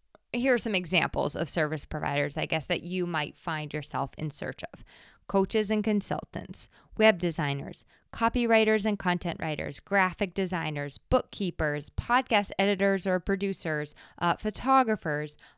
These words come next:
marketing experts, financial advisors,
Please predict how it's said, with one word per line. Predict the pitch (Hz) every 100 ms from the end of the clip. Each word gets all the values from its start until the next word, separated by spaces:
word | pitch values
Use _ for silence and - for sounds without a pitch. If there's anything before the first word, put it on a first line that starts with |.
| _
marketing | 220 277 277 196 170 -
experts, | 170 - - 151 -
financial | 233 269 277 196
advisors, | 170 165 156 147 147 143